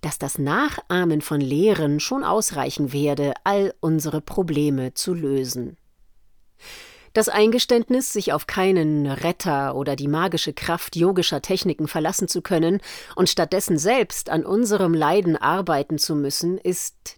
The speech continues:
demaskierend und schmerzhaft. Laut Trungpa aber brauche es genau diese Enttäuschung. In ihrer Beleidigung zwinge sie uns dazu, unser Ich, unsere Leistung aufzugeben,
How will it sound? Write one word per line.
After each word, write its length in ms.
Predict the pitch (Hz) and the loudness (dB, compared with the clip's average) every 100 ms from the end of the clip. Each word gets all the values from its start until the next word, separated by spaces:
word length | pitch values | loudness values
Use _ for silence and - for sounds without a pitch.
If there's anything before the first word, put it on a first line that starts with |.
| - | 2
demaskierend 1200 | 190 180 180 - - 208 196 160 156 165 - - _ _ - | 2 4 0 -6 -6 0 0 2 -2 -2 -8 -10 _ _ -6
und 160 | 196 | -6
schmerzhaft. 840 | - 196 185 - 127 127 - - - _ - - - - | -4 -4 -4 -4 -6 -8 -14 -20 -20 _ -20 -18 -16 0
Laut 280 | 175 175 - | 2 2 0
Trungpa 580 | - 190 - 285 254 - | -2 0 0 0 2 2
aber 280 | 196 208 | 0 0
brauche 520 | 190 180 175 165 - - | -2 0 0 0 -2 -4
es 200 | 165 - | -4 -2
genau 440 | 143 151 165 196 | 0 2 2 2
diese 460 | 175 180 180 156 156 | 0 -4 -2 -2 -2
Enttäuschung. 760 | 151 - 185 156 - 143 143 - - - - - - - - - | -2 -4 -4 -4 -4 -6 -8 -14 -20 -20 -20 -20 -18 -18 -2 4
In 180 | 220 233 | 4 4
ihrer 380 | 226 240 220 208 | 4 4 4 4
Beleidigung 800 | 190 190 214 330 196 160 147 151 - - | 4 2 2 2 0 2 0 0 -6 -4
zwinge 460 | - - 320 320 | -2 2 4 4
sie 220 | 196 226 - | 4 0 0
uns 340 | 175 170 - | 2 0 -2
dazu, 580 | 151 135 - - 254 277 | -2 -2 -2 -4 -4 -2
unser 380 | - 175 156 156 | 0 2 2 -2
Ich, 460 | - 254 - - - _ - | -2 -4 -6 -16 -20 _ 0
unsere 300 | 220 180 165 | 2 4 2
Leistung 640 | 160 269 285 - 143 139 - | 0 0 -2 -6 -6 -8 -2
aufzugeben, 800 | 180 165 - 165 139 139 131 156 | 0 0 -2 -4 -2 -2 -2 -4